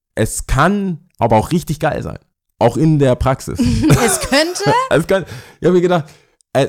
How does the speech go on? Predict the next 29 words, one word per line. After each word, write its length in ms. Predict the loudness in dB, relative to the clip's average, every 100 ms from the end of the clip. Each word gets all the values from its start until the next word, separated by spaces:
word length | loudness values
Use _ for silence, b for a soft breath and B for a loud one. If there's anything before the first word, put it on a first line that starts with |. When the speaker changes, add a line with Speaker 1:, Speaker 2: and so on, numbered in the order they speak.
| 0
Speaker 1:
ich 180 | -2 2
hab, 300 | 0 -2 -6
ich 180 | -4 0
hab, 280 | -2 -2 -2
ähm, 400 | -2 -2 -4 -6 -6
im 160 | -8
Freundeskreis 1000 | -6 -4 -4 -4 -8 -12 -8 -8 -10 -18 _ _ _ _ -20 -20 -16
Beispiele 600 | -2 0 0 -2 -2 0
für 140 | -4
beides. 680 | -2 0 0 -2 -6 -10 -16 _ _ _ _ -10
Die 160 | -8
Frage 280 | -4 -2 -2
ist, 100 | -4
ob 160 | -4 -6
ich 240 | -10 _
den, 280 | -2 0 0
der 180 | 0 0
sagt, 260 | -2 -4 -8
es 120 | -8
ist 120 | -4
mega 300 | -4 -2 -4
geil, 280 | -2 -2 -2
auch 200 | -6 -4
glaube 540 | -2 0 0 -2 -2 -6
und 200 | -8 -4
ob 200 | -6 -4
das 240 | -8 -6
die 140 | -10 -10
Summe 560 | -4 -4 -2 -2 -4